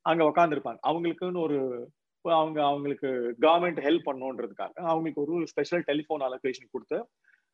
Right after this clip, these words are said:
அந்த டெலிபோன்ல, ஏன்னா அந்த உட்கார்ந்து பாக்குற வேலை தானே அது actually-ஆ. யாராவது வந்தாங்கன்னா phone dial பண்ணி, "இந்தாங்க, ஆ, பேசலாங்க, அந்த பக்கம் பேசலாங்கன்னு" சொல்லி, அப்பெல்லாம் normal telephone இருந்தது இல்லையா? இப்பதான் mobile phone வந்ததுனால எங்க வேணா தூக்கிட்டு போயிடுறோம்.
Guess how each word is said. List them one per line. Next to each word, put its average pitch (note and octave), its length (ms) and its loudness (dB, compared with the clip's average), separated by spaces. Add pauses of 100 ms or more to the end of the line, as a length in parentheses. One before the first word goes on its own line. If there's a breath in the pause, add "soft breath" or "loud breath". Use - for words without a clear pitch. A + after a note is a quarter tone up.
(120)
அந்த G#3 300 4
டெலிபோன்ல, G3+ 560 2
ஏன்னா F#3+ 40 4
அந்த F#3 200 2
உட்கார்ந்து G3 380 2
பாக்குற D3 340 2
வேலை B2+ 180 -2
தானே A2+ 160 -10
அது G2+ 100 -8
actually-ஆ. A2+ 360 -10 (380)
யாராவது E3+ 420 4
வந்தாங்கன்னா E3+ 260 -6
phone F#3+ 220 -2
dial D#3+ 260 2
பண்ணி, D#3 260 -10
"இந்தாங்க, D#3 340 0
ஆ, A2 340 -8 (280)
பேசலாங்க, D#3 340 2
அந்த A#2+ 140 -10
பக்கம் C3+ 220 -16
பேசலாங்கன்னு" C3 380 -4
சொல்லி, C#3+ 280 -2
அப்பெல்லாம் D3 480 2 (540)
normal E3+ 340 6
telephone C#3+ 480 -2
இருந்தது G#2+ 280 -8
இல்லையா? A#2+ 120 -2
இப்பதான் D3+ 400 0
mobile C3+ 400 2
phone D3 180 0
வந்ததுனால C#3 380 0
எங்க D#3 180 0
வேணா E3+ 180 0
தூக்கிட்டு F3 280 4
போயிடுறோம். B2 380 -4